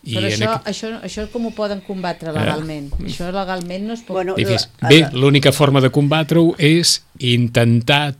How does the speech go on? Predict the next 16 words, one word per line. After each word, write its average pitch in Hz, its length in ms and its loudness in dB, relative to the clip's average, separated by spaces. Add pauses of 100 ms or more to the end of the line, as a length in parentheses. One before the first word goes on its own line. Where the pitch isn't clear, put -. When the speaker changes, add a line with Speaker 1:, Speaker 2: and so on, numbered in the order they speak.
Speaker 1:
trobar 135 720 4
els 120 320 -4
pisos 139 460 4
turístics 135 540 0
il·legals 143 800 0
i 131 100 -6
Speaker 2:
A 113 60 -2
Speaker 1:
aleshores 127 560 2
Speaker 2:
veure, - 60 -20
Speaker 1:
sancionar. 127 500 6
Speaker 2:
però 240 40 0
poder 240 140 0
els 226 80 -6
Speaker 3:
Però 220 100 0
a 214 40 0
Speaker 2:
legals 226 180 6